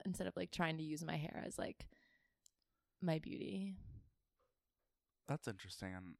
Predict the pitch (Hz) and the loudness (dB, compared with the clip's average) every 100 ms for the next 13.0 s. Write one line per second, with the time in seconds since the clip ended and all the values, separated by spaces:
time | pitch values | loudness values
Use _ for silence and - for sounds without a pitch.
0 | - 110 110 101 87 - 98 92 98 101 | -10 -10 -4 -2 -2 -2 -2 -2 0 0
1 | 85 - 110 73 92 208 247 202 - - | 0 0 -2 -4 0 12 12 12 8 -8
2 | 190 214 226 277 269 226 214 185 190 196 | 8 10 12 12 12 10 8 8 8 6
3 | 190 165 175 - 175 170 _ 185 165 - | 6 8 8 8 8 6 _ 6 8 10
4 | 175 240 233 - 175 202 - 175 151 156 | 12 12 12 12 12 12 12 12 12 12
5 | 180 220 - _ _ _ _ _ _ _ | 8 4 0 _ _ _ _ _ _ _
6 | _ _ _ _ _ - - 131 185 190 | _ _ _ _ _ 8 12 12 12 12
7 | - - 190 180 190 175 165 - 285 - | 8 10 12 12 10 10 10 10 10 8
8 | 156 90 - 226 - - 113 123 131 98 | 4 2 -2 -4 -6 -6 0 2 2 0
9 | 90 92 - 85 82 98 98 - - 98 | -4 -6 0 2 2 0 -2 -4 -4 0
10 | 90 85 262 - - 349 - 214 208 180 | 6 8 8 6 2 4 10 10 12 12
11 | 202 240 311 330 330 220 - 226 190 175 | 10 8 6 8 8 8 10 10 10 10
12 | 196 196 208 240 214 190 170 175 202 | 10 10 8 6 6 6 6 2 0